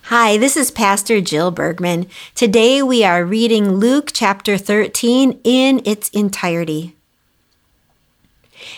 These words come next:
At that very time, there were some present who had told Jesus about the Galileans whose blood Pilate had mingled with their sacrifices. He asked them, "Do you think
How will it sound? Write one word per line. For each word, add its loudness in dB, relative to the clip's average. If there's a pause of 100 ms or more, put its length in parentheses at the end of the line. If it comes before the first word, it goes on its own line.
(140)
At -2
that 2
very 2
time, -4 (300)
there 4
were 2
some 0
present -2 (220)
who 2
had 0
told 0
Jesus -4
about 0
the 0
Galileans 0 (200)
whose 0
blood 0
Pilate 0
had -2
mingled 2
with -6
their -2
sacrifices. -4 (580)
He 0
asked 0
them, -4 (420)
"Do 2
you 4
think -6